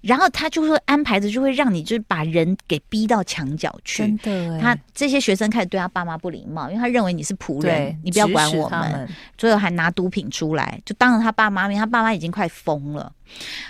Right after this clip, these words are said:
Speaker 1: 后来呢，就跑到书房里去玩。就这个 Nano 就是一直，你会觉得，你刚刚不是说什么模范计程车吗？
Speaker 2: 对啊，感觉是幽灵版的模范计程车。
Speaker 1: 但他就是亦正亦邪。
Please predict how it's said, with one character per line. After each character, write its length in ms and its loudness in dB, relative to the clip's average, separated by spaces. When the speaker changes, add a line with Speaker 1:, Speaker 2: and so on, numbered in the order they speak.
Speaker 1:
后 200 6
来 200 6
呢， 140 0
就 240 2
跑 200 -8
到 180 0
书 240 -2
房 220 -2
里 100 -6
去 140 -6
玩。 380 -8
就 160 0
这 100 2
个 100 6
Nano 340 4
就 120 -2
是 140 -6
一 100 -4
直， 220 -8
你 180 6
会 160 4
觉 180 0
得， 140 0
你 160 -4
刚 120 2
刚 60 2
不 60 2
是 140 0
说 180 0
什 140 -6
么 100 -4
模 220 -4
范 180 0
计 140 -4
程 100 -6
车 200 -6
吗？ 80 -4
Speaker 2:
对 220 2
啊， 280 0
感 160 0
觉 120 0
是 160 -4
幽 180 2
灵 180 0
版 160 -2
的 100 -6
模 140 -6
范 180 -4
计 160 -6
程 100 -6
车。 320 -8
Speaker 1:
但 180 0
他 240 0
就 180 -2
是 200 -8
亦 160 -2
正 260 -4
亦 120 -6
邪。 440 -12